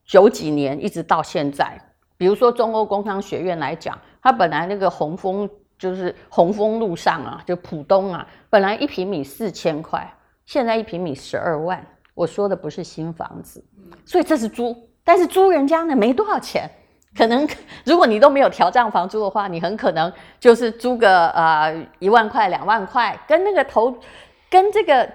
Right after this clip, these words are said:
等于说投报非常低。比你的贷款还要低。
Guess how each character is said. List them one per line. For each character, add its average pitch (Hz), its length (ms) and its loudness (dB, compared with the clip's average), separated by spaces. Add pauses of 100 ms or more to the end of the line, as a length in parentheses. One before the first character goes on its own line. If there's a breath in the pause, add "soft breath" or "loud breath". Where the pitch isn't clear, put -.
等 220 100 2
于 247 80 0
说 339 100 0
投 254 200 0
报 302 180 0
非 339 240 -4
常 254 220 -2
低。 254 400 -6 (380)
比 262 80 0
你 214 80 0
的 190 80 -2
贷 254 240 4
款 139 280 -2
还 143 120 -6
要 147 140 -6
低。 - 160 -16